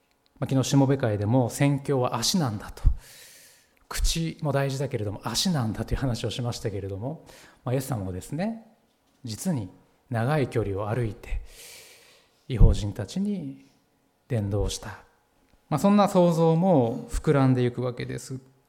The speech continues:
さて、そんなデカポリス地方にイエス様が再び来られた。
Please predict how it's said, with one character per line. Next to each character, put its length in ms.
さ 140
て、 100
そ 180
ん 80
な 80
デ 140
カ 140
ポ 100
リ 100
ス 140
地 180
方 280
に 600
イ 100
エ 60
ス 80
様 200
が 500
再 280
び 100
来 140
ら 120
れ 120
た。 240